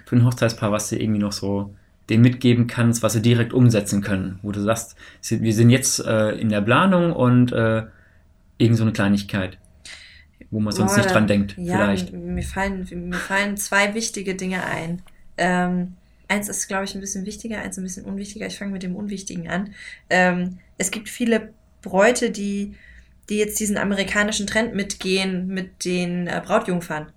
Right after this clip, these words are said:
Speaker 1: Mhm.
Speaker 2: So, und dann, ähm, hab ich das schon hin und wieder mal erlebt, dass dann die Brautjungfern mit ihren Handtaschen vor der Kirchentür stehen und, äh, dann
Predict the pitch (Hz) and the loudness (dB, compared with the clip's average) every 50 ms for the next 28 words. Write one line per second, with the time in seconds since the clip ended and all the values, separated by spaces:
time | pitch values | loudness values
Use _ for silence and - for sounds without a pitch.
0 | _ _ - 120 117 135 156 - - - - - - _ - - 190 185 165 147 | _ _ 4 6 6 6 6 2 -4 -14 -18 -20 -20 _ -8 -4 -2 0 0 0
1 | 180 190 190 196 196 196 185 - - - 170 180 185 180 180 180 180 180 180 - | 0 0 0 0 0 -2 -4 -6 -4 -4 -2 -2 0 0 0 -2 -2 -4 -6 -8
2 | - - 156 175 202 208 214 - 196 202 - - - 214 208 202 190 214 226 233 | -8 -6 -6 -4 -4 -6 -6 -6 -6 -6 -4 -4 -4 -4 -4 -2 -2 0 0 0
3 | 233 220 220 226 220 214 208 208 202 196 185 185 180 202 220 214 - 202 190 - | 0 -2 -2 -2 -2 -2 0 0 0 0 0 -2 -2 -4 -4 -6 -6 -6 -4 -4
4 | 196 190 190 185 - 185 202 202 226 220 220 - 220 208 202 190 - 185 196 196 | -4 -6 -6 -4 -4 -4 -4 -2 -4 -4 -4 -4 -4 -2 -4 -4 -4 -6 -6 -6
5 | 190 220 220 - 196 185 - 180 180 175 175 - - - - 180 175 175 175 - | -4 -4 -4 -4 -4 -4 -4 -4 -4 -6 -6 -10 -10 -8 -6 -4 -4 -4 -4 -6
6 | 180 180 - 180 175 - 170 170 - - 175 170 185 202 214 202 - 170 170 175 | -8 -8 -8 -8 -10 -8 -8 -8 -8 -6 -6 -6 -6 -6 -8 -8 -8 -8 -8 -8
7 | 175 175 - - - 185 180 175 175 170 170 170 - 175 170 170 170 165 165 170 | -8 -10 -12 -10 -10 -8 -6 -6 -6 -6 -6 -8 -8 -8 -6 -6 -6 -8 -8 -10
8 | 185 - | -12 -14